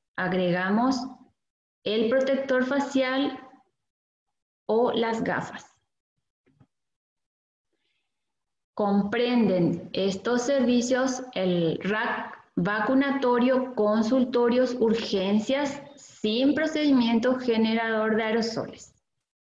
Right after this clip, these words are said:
Y recordemos que en este nivel,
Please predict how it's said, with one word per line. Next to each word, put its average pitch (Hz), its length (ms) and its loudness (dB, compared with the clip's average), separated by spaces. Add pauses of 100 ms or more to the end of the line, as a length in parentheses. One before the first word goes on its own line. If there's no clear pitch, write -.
(3750)
Y 196 180 0
recordemos 240 760 0
que 208 80 -2
en 175 100 2
este 180 220 0
nivel, 240 640 2